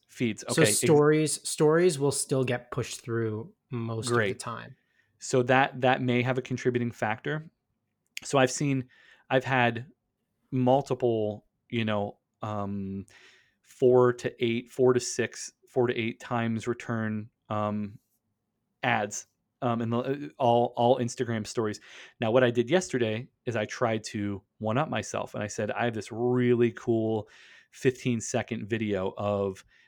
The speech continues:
Speaker 1: this really high dollar, I mean, it's really high quality, this, like, bottle spin with a bottle, you know, um, sauce pour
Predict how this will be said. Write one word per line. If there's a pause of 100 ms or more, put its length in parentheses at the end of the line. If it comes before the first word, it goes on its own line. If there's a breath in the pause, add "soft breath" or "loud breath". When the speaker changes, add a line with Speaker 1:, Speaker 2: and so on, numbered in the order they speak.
Speaker 1:
this
really
high
dollar,
I
mean,
it's (140)
really
high
quality, (340 loud breath)
this,
like, (100)
bottle
spin
with
a
bottle,
you
know, (100)
um,
sauce
pour